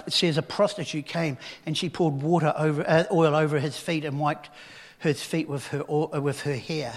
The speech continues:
And then much later in Jesus' ministry,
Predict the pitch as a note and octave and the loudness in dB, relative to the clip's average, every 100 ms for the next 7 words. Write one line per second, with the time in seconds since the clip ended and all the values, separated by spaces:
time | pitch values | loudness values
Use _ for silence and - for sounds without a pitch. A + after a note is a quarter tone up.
0 | - _ _ _ _ _ _ _ _ _ | -12 _ _ _ _ _ _ _ _ _
1 | _ - E3 F3+ F3 F#3+ A3 - F3+ F#3+ | _ -4 2 4 6 4 2 0 4 4
2 | F#3 E3 - D#3+ D3+ C3+ E3+ D#3 D3+ D#3 | 4 0 0 -2 -2 0 0 0 -2 -2
3 | C3+ E3 F3 - - B2 B2 | 0 0 0 -2 -6 -6 -8